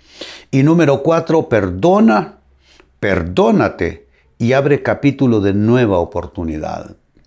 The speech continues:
Amigo, amiga, no puedo cerrar el tema y despedirme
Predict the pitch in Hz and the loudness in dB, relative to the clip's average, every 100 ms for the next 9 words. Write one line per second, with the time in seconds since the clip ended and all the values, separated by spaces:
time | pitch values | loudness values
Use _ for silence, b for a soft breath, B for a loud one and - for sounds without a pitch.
0 | _ B B B B - 160 190 175 156 | _ B B B B -6 -2 2 2 2
1 | 170 147 151 160 - 151 175 170 131 117 | 2 4 4 2 -2 0 2 4 4 2
2 | - - 127 110 131 135 110 - 120 123 | 0 -2 -2 0 0 0 -2 -2 0 0
3 | 113 101 95 - - 90 135 175 135 85 | 0 0 -2 -6 -6 -2 0 2 0 -4
4 | 80 | -6